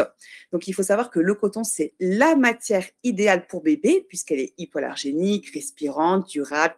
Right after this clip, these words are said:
confortable. Et je propose des matières biologiques parce que j'ai la volonté de proposer des produits de qualité, bons pour la planète, mais aussi bons pour bébé. C'est très important. Sachant que bébé est fragile,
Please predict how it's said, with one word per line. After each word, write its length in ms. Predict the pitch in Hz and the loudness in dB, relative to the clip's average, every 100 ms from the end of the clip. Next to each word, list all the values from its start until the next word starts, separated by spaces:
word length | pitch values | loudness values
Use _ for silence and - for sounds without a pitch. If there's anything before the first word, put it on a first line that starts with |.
| - | -10
confortable. 680 | - 139 - 202 349 233 - - - - - - - | -16 -16 -4 0 2 2 -2 -8 -20 -20 -20 -12 0
Et 80 | 196 | 2
je 100 | 214 | 2
propose 580 | 196 - 247 294 294 190 | -4 -6 -2 0 0 2
des 100 | 190 | 0
matières 400 | 190 185 - 185 | 0 -2 -4 -6
biologiques 640 | 175 240 226 190 294 392 - | 0 0 2 2 2 2 2
parce 200 | 185 - | 0 0
que 120 | - | -4
j'ai 140 | 247 185 | -2 0
la 100 | 156 | 2
volonté 400 | 233 214 190 240 | 2 0 -2 -2
de 60 | |
proposer 420 | 170 180 - 180 233 | -2 -6 -6 -4 -2
des 100 | 190 | -4
produits 280 | 180 190 | -4 -4
de 160 | 196 139 _ - | -4 -6 _ -2
qualité, 580 | 262 240 196 - 175 - - - _ | 2 2 0 0 -2 -2 -14 -20 _
bons 320 | 143 - 294 | _ 0 0
pour 120 | 330 262 | 2 0
la 120 | 196 | 2
planète, 380 | 196 175 247 - | 2 2 2 0
mais 80 | 196 | -4
aussi 320 | 185 - 175 _ _ | -4 -6 -12 _ _
bons 140 | 254 | 0
pour 200 | 254 196 | 0 -2
bébé. 240 | 165 147 110 - - - _ | -2 -2 -4 -8 -16 -20 _
C'est 200 | - 165 | -8 -6
très 220 | - 208 | -2 0
important. 420 | 196 190 - - - _ - - _ | 0 0 -6 -10 -12 _ -20 -20 _
Sachant 300 | 175 160 196 | -4 -4 -2
que 80 | 160 | 0
bébé 320 | 156 160 190 | 0 0 -2
est 80 | 147 | -4
fragile, 640 | - 160 156 214 349 - | -6 -4 2 8 8 6